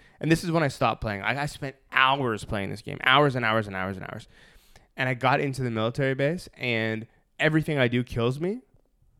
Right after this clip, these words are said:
And I'm like, "Well, fuck. I just spent, like, eight hours building this guy, and now I'm, like, trapped in this thing. I'm fucked." And then I looked it up, and I'm, I'm pretty sure that you needed, w-, like,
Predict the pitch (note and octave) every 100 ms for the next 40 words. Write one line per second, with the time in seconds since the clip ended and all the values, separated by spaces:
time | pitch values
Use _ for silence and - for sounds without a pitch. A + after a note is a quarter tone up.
0 | _ _ _ _ _ A#2+ A2+ A2 G#2 -
1 | A2+ G#2+ - - C3 A2 - A#2+ - -
2 | C3+ B2+ - A#2+ A2 A2 A#2 G#2+ A2+ A2+
3 | C3 C#3+ C#3 C#3 C3 A#2 G#2+ A2+ G#2+ G#2+
4 | - - A#2 A2+ A#2 A2 G#2+ - A#2+ A2
5 | G2 - - A2 - - - C3 C3+ C3+
6 | C3+ C#3 A2+ D#3+ - - _ _ _ _
7 | _ _ C#3 B2+ B2 C#3 C3 - D#3 D#3+
8 | - B2 B2 B2+ B2+ A2+ G#2+ G2+ - _
9 | _ _ _ _ _ - _ _ _ _
10 | B2 B2 A#2+ B2 B2 B2+ A2+ _ _ _
11 | _ C3 - - - B2+ A2+ -